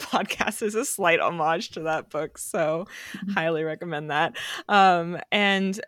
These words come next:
Speaker 1: how, I mean, is that kind of the process of how you went to think of each day's challenge? Was it just kind of, like, thinking about something you've enjoyed in the past, or, like, how have you come to think of, like, all the various things? 'Cause that's quite a bit, like, a full month,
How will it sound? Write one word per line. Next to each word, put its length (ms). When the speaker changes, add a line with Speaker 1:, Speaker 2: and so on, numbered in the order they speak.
Speaker 1:
how, 400
I 100
mean, 140
is 120
that 160
kind 180
of 60
the 60
process 440
of 100
how 80
you 160
went 240
to 160
think 400
of 220
each 280
day's 300
challenge? 500
Was 180
it 300
just 200
kind 160
of, 120
like, 200
thinking 260
about 140
something 280
you've 140
enjoyed 280
in 60
the 80
past, 400
or, 300
like, 120
how 200
have 160
you 160
come 420
to 180
think 220
of, 200
like, 160
all 180
the 100
various 340
things? 240
'Cause 120
that's 180
quite 200
a 40
bit, 300
like, 140
a 80
full 240
month, 460